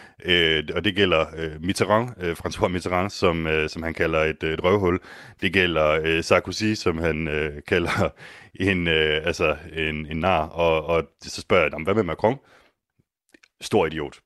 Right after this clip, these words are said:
Altså, han, han kan ikke, øh, han har ikke kunne lide nogen af dem. Og, øh, han håber, at, at Marine Le Pen kan, kan komme til for ligesom at, at, at prøve lidt en anden tilgang,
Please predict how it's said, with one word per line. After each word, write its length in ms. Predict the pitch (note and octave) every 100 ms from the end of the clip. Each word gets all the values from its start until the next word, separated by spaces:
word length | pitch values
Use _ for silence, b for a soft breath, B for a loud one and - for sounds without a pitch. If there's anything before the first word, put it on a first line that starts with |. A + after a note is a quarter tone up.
| -
Altså, 180 | G2 F2+
han, 280 | F#2+ G2 F2+
han 120 | G2
kan 180 | F2+ F#2
ikke, 220 | F2+ -
øh, 360 | E2 E2 D#2+ E2
han 100 | F#2+
har 20 |
ikke 100 | A2
kunne 120 | G2+
lide 120 | F#2
nogen 140 | E2+ E2+
af 80 | D#2
dem. 120 | D#2 B B B -
Og, 260 | F#2 F2
øh, 60 | E2
han 140 | G2
håber, 220 | G#2 G#2
at, 200 | F2 D#2 D#2
at 120 | D2+
Marine 220 | F2 D#2+
Le 60 | D#2+
Pen 160 | A2
kan, 260 | A#2+ F2+ E2
kan 120 | - E2+
komme 180 | E2
til 240 | D2 F#2 F2+ B B B B _ - -
for 160 | F#2+
ligesom 340 | F#2 F#2 G2+ E2
at, 180 | D2+ C#2+ -
at, 100 | F#2 D#2+ -
at 80 |
prøve 240 | - G2 A2+
lidt 100 | A#2+
en 60 |
anden 260 | B2 E3 D3+ -
tilgang, 340 | E2 D2 -